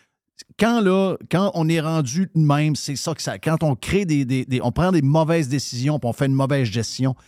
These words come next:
ben sacrément, c'est ça que ça crée. Donc, il dit, C'est triste. Je, je trouve pas ça hot, mais en même temps, je suis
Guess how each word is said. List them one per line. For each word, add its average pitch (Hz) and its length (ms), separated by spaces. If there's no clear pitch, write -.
ben 127 100
sacrément, 160 640
c'est 135 140
ça 147 180
que - 80
ça 120 160
crée. 147 220
Donc, 123 240
il 131 100
dit, 151 420
C'est 180 220
triste. 240 540
Je, 110 260
je - 220
trouve 139 200
pas 202 160
ça 190 280
hot, 202 320
mais 143 260
en 165 60
même 170 180
temps, 202 200
je - 80
suis - 80